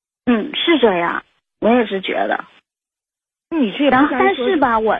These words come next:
Speaker 1: 嗯。
Speaker 2: 你继续说吧。
Speaker 1: 嗯。嗯，但是我就觉得怎么样哈，那我是几年在家了，他就对我更烦了。然后吧，是对我吧，就更加的冷漠了。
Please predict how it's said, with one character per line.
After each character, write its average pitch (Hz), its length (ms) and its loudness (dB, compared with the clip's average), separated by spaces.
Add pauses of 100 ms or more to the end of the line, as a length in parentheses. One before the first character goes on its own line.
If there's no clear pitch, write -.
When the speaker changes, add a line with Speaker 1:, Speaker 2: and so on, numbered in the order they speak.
Speaker 1:
嗯。 247 240 0 (640)
Speaker 2:
你 220 100 -2
继 311 140 -2
续 277 140 -4
说 233 240 2
吧。 175 180 -6 (1400)
Speaker 1:
嗯。 320 200 6
嗯， 320 100 2
但 392 180 2
是 381 320 2 (520)
我 220 220 2
就 370 200 0
觉 233 220 -2
得 254 180 0
怎 - 120 -8
么 - 100 -10
样 214 260 -2
哈， 208 280 -6 (440)
那 359 140 4
我 233 160 4
是 294 300 0
几 - 140 -12
年 185 260 0
在 240 160 0
家 214 240 -2
了， 202 340 -2
他 196 180 -4
就 208 120 0 (180)
对 233 80 4
我 147 80 2
更 220 220 -2
烦 - 320 -4
了。 - 160 -4 (340)
然 208 160 2
后 320 180 4
吧， 233 300 0 (680)
是 311 200 0 (360)
对 269 120 6
我 226 140 2
吧， - 320 -6
就 - 160 -10
更 359 180 6
加 202 140 0
的 165 100 -6
冷 165 160 -6
漠 160 260 -4
了。 104 100 -8